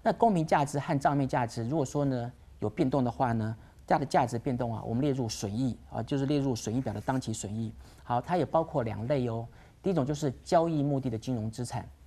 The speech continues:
啊，换句话说的话，是以交易为目的，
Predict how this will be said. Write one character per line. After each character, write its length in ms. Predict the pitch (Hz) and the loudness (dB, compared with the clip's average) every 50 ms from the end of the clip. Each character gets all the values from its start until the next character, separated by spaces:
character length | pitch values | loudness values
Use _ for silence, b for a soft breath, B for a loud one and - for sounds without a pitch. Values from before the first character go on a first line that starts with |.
| - - - - | -20 -20 -20 -14
啊， 240 | - 117 104 95 B B B B B B | -10 -8 -8 -8 B B B B B B
换 280 | - - 185 156 143 | 0 2 4 4 4
句 180 | 139 - 160 151 | 0 0 0 0
话 240 | 139 - 156 135 131 | 0 2 0 0 0
说 160 | - 143 127 | 0 -2 -2
的 80 | 123 | -2
话， 160 | 113 131 135 120 | -2 -2 -4 -4
是 160 | - - 139 | -2 -2 -4
以 60 | 107 - - | -4 -4 0
交 180 | - 147 143 | 2 2 2
易 120 | 151 139 117 | 2 2 -2
为 140 | 110 110 | -2 -2
目 180 | 107 127 120 113 | -2 -2 -2 -4
的， 240 | 110 - 117 101 | -4 -6 -8 -8